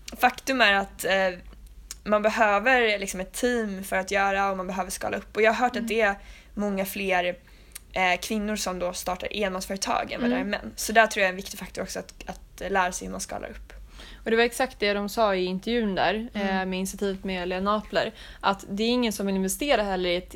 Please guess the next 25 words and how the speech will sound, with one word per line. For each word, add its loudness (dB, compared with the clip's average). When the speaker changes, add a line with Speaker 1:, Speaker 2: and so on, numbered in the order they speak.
Speaker 2:
enmansbolag -2
som -2
Speaker 1:
Nej. 6
Speaker 2:
inte 0
har 4
ambitionen -4
eller -6
som -6
inte -6
kan -2
växa. 0
För 4
det 10
är 8
Speaker 1:
Ja. 6
Speaker 2:
svårt 0
att -2
växa 0
om -2
en -2
person -4
ska -4
göra 4
allting. 4
Speaker 1:
Ja. 10